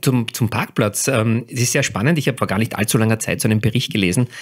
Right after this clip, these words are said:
ähm, dass Parkplätze, die mit Symbolen, ähm, beschriftet sind, ähm, dass man sich da die Parkplätze leichter merkt. Also ich kann das nur von mir nachvollziehen, wenn ich, ich weiß, ich stehe bei der rosanen Schildkröte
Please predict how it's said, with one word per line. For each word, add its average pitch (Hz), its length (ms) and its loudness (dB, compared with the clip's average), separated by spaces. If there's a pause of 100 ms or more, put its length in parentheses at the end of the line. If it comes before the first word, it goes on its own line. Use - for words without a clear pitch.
(520)
ähm, 113 360 0
dass 120 180 -2
Parkplätze, - 720 -2
die 117 180 -2
mit 113 160 2
Symbolen, 113 920 2
ähm, 95 840 -4
beschriftet - 500 -2
sind, 76 400 -6
ähm, 101 460 -2 (160)
dass 104 160 -4
man 110 140 2
sich 110 200 -2
da 98 160 -2
die - 100 -2
Parkplätze 120 800 -2 (440)
leichter 101 360 -2
merkt. 113 520 0
Also 95 340 -4
ich - 180 -14
kann 107 160 0
das 117 140 0
nur 120 120 2
von 113 140 2
mir 117 100 4
nachvollziehen, 117 640 0
wenn 117 80 0
ich, 113 120 -4 (220)
ich - 120 -8
weiß, 90 240 0
ich 107 80 -2
stehe 110 160 0
bei 110 120 -4
der 110 120 0
rosanen 110 460 0
Schildkröte 131 640 0